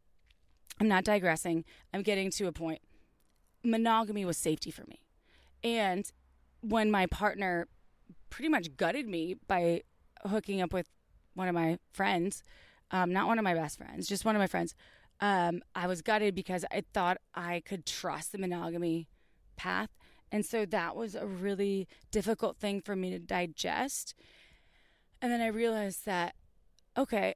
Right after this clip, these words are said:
I can rebuild. And there is, there is space for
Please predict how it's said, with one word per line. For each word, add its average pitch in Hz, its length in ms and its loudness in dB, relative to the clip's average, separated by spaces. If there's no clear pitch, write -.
I 214 80 -2
can 233 160 -2
rebuild. 208 760 -2
And 254 160 10
there 240 180 2
is, 269 480 4
there 226 280 2
is 226 200 2
space 208 600 -2
for 208 560 0